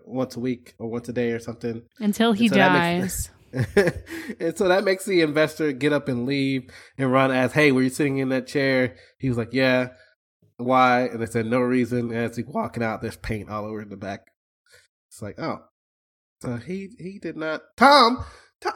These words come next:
Speaker 1: it's, it's Tom's fault for trying to force this early
Speaker 2: It
Speaker 1: open.
Speaker 2: is. And it sounds like they still have a week before the Unity concert, so they could have, like, soft launched on Wednesday or something, but he says, "Let's do it tomorrow."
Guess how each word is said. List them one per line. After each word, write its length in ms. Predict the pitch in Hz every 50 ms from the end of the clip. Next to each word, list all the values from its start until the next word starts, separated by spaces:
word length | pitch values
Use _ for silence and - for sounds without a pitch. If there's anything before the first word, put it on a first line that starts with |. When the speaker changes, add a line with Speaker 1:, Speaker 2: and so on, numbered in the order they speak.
| - - - 202
Speaker 1:
it's, 320 | - 285 392 381 - -
it's 280 | - - 247 262 - -
Tom's 300 | - - 285 330 392 -
fault 220 | 381 226 170 151
for 80 | 165 175
trying 200 | - 214 202 185
to 60 | 160
force 320 | 143 - 190 196 190 185 -
this 160 | 180 - -
early 220 | 170 180 180 165 -
Speaker 2:
It 60 | -
Speaker 1:
open. 180 | - 381 415 440
Speaker 2:
is. 440 | 453 466 392 262 220 202 196 190 -
And 340 | - 302 311 330 330 320 302
it 120 | 311 294
sounds 260 | - 403 427 415 381
like 120 | 370 339 311
they 160 | 311 269 240
still 200 | - - 285 285
have 120 | 277 247
a 80 | 220 196
week 260 | 185 233 254 247 -
before 300 | 226 208 196 226 208 202
the 80 | 190 190
Unity 380 | 202 220 226 214 180 180 175
concert, 500 | 175 190 180 180 170 - 196 185 185 -
so 100 | - 220
they 120 | 208 220 214
could 160 | - 311 330
have, 100 | 311 254
like, 180 | 214 180 160
soft 320 | - - 220 208 214 - -
launched 380 | 208 196 196 196 190 - -
on 240 | 214 180 180 175 170
Wednesday 540 | 175 180 190 226 254 254 202 180 170 170 170
or 120 | - 208 180
something, 480 | - 202 185 185 170 190 185 180 175 165
but 160 | 180 175 -
he 160 | 175 196 196
says, 400 | - - 196 185 185 185 180 -
"Let's 220 | 277 349 381 - -
do 120 | 349 320
it 140 | 262 - -
tomorrow." 800 | - 233 202 185 180 196 226 220 175 165 - - - 202 220